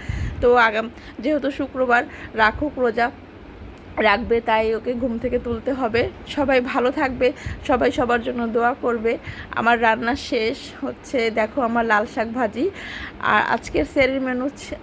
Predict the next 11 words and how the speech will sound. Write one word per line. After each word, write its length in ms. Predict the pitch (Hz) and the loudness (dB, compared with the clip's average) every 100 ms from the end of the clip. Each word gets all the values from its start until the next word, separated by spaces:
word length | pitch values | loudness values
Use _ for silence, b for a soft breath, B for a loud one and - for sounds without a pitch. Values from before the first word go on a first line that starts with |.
| - | -8
আমার 280 | 233 233 254 | -2 0 0
হচ্ছে 300 | 262 - 339 | -4 -2 -2
মিষ্টি 340 | 233 240 269 | -2 -4 -6
কুমড়া, 360 | - 247 277 453 B B | -2 0 2 0 B B
পাঙ্গাস 440 | - 220 214 247 - | -4 -2 0 -2 -2
মাছ 220 | 262 359 - - | -2 -2 -4 -2
আর 180 | 208 220 | 0 0
হচ্ছে 440 | 247 226 - 453 | -2 -6 -2 2
লাল 240 | 403 233 208 | 4 4 2
শাক 200 | 247 208 | -2 -2
ভাজি। 320 | 220 220 | -4 -4